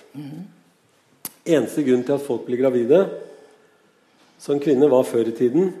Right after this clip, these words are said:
Speaker 1: Ja.
Speaker 2: at det fantes menn.
Speaker 1: Ja.
Speaker 2: Nå er det litt mer diskutabelt. Eh,
Speaker 1: Ok.
Speaker 2: for du bør ikke ha dem helt innpå deg lenger.
Speaker 1: Nei, de kan avlevere.
Speaker 2: Ja.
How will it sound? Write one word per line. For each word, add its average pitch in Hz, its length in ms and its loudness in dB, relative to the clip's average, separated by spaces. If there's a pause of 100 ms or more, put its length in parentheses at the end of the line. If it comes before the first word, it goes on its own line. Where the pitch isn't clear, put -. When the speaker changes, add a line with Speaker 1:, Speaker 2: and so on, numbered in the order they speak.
(220)
Speaker 1:
Ja. - 100 -4
Speaker 2:
at 175 120 -6
det 139 80 -2
fantes - 480 -6
menn. 95 200 -10 (720)
Speaker 1:
Ja. 170 180 -14 (840)
Speaker 2:
Nå 139 320 2
er 131 60 2
det 123 160 4
litt 117 220 -2
mer 120 100 2
diskutabelt. 123 840 -4 (500)
Eh, 120 600 2 (1120)
Speaker 1:
Ok. 180 160 -12 (1400)
Speaker 2:
for - 60 -4
du 139 80 -2
bør 123 100 2
ikke 139 120 -6
ha 123 100 0
dem 127 140 0
helt 110 420 -4
innpå 110 240 -4
deg 120 160 -8 (120)
lenger. 123 160 -2
Speaker 1:
Nei, 214 160 2 (300)
de 196 120 -12
kan - 220 -10
avlevere. 185 680 -10 (520)
Speaker 2:
Ja. 110 100 -4